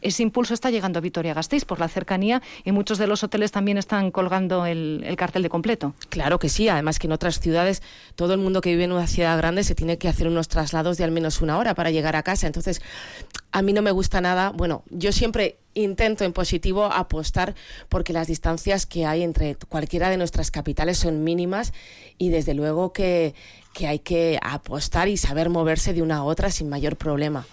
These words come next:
Speaker 1: Ujú.
Speaker 2: Sí que es verdad que he hablado con varios hoteleros de, de, de la capital y estaban contentos porque sí que es verdad que, mm, desde los grandes eventos internacionales de proyección internacional como puede ser el rugby, eh,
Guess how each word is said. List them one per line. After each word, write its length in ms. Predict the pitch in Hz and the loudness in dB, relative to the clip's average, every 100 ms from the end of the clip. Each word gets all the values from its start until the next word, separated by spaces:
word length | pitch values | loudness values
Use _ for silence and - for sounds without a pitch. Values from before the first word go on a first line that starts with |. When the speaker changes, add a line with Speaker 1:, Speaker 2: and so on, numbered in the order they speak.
| - - | -14 -6
Speaker 1:
Ujú. 200 | 185 170 | -4 -2
Speaker 2:
Sí 120 | 196 | -2
que 120 | 240 | 0
es 80 | 220 | 0
verdad 360 | 190 170 196 226 | 0 0 0 0
que 240 | - 170 | 0 2
he 40 | 156 | 2
hablado 320 | 156 165 160 | 2 2 0
con 160 | 160 160 | -2 -2
varios 240 | 160 165 | -2 -4
hoteleros 400 | 160 156 156 156 | -4 -2 -2 -2
de, 380 | 156 147 143 135 - - - | -2 -2 -4 -6 -14 -20 -16
de, 340 | - 151 143 131 | -2 0 0 0
de 100 | 156 | -2
la 80 | 147 | 0
capital 520 | 156 147 156 170 214 - - - - | 0 2 2 2 0 -10 -20 -8 -2
y 220 | 180 165 | 2 2
estaban 420 | 151 - 156 165 | 2 2 0 0
contentos 480 | 151 151 160 180 - | 0 0 0 0 0
porque 560 | - - 147 139 131 - | -2 -2 -4 -4 -6 -6
sí 280 | - 165 | -2 -2
que 160 | - 165 | 0 0
es 120 | 156 | 0
verdad 320 | 160 156 175 | 0 2 0
que, 460 | - 180 175 170 165 | 0 2 4 4 2
mm, 340 | 139 160 151 143 | -2 -4 -2 -2
desde 540 | 160 147 151 147 143 | -2 0 0 -2 -4
los 520 | 143 147 135 - - - | -4 -4 -4 -4 -6 -2
grandes 380 | 170 180 180 | 0 2 2
eventos 400 | 170 170 170 165 | 2 0 -2 -4
internacionales 720 | 160 160 156 143 156 160 180 143 | -2 -4 -4 -2 0 2 0 0
de 80 | |
proyección 480 | - 147 143 - 165 | 0 0 2 2 2
internacional 640 | 160 156 151 147 151 160 160 | 2 0 -2 -2 0 0 -2
como 240 | 147 147 | -6 -4
puede 200 | 160 156 | 0 0
ser 180 | 143 147 | 2 0
el 100 | 143 | 0
rugby, 400 | 175 - 240 285 - - - - - - | 0 0 0 0 -8 -20 -20 -20 -20 -8
eh, 500 | 165 160 143 139 135 | -4 -2 -2 -6 -10